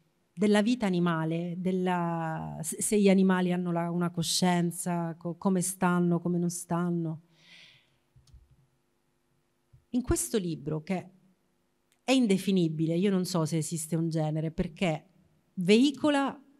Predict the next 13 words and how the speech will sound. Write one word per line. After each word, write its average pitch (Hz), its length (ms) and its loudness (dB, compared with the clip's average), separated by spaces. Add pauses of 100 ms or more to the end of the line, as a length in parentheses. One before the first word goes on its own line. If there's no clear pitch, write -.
sicuramente 196 1200 0
dei 180 240 -2
concetti 175 880 -4
che 185 100 -6
sono 175 300 -4
frutto 180 920 -6
di 160 120 -8
una 175 140 0
ricerca 175 420 -4
scientifica, 156 920 -8 (1500)
ma 226 180 2
lo 233 100 0
fa - 340 -8